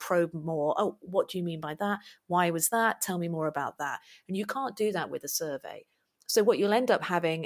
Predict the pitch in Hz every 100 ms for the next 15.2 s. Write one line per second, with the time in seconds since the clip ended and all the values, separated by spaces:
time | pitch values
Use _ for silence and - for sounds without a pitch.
0 | - 170 156 151 - - _ - - 226
1 | - 196 151 180 202 170 156 180 180 -
2 | 170 156 156 135 180 220 - 170 180 180
3 | 170 165 - - - 208 208 202 202 190
4 | 196 - - 196 190 185 220 226 - 143
5 | - 175 185 185 185 190 180 180 196 208
6 | 202 196 190 214 220 208 208 226 - 214
7 | 214 262 - - - - - 220 240 240
8 | 208 208 214 - 175 170 - 165 160 156
9 | 180 - - 147 - 147 143 143 - 156
10 | 143 143 147 _ _ _ _ - 208 226
11 | 233 240 262 254 254 - 208 202 - 208
12 | 190 185 185 175 - 170 175 - 160 147
13 | 135 160 185 - - - - - 175 185
14 | 196 196 202 185 - - 165 170 170 139
15 | 127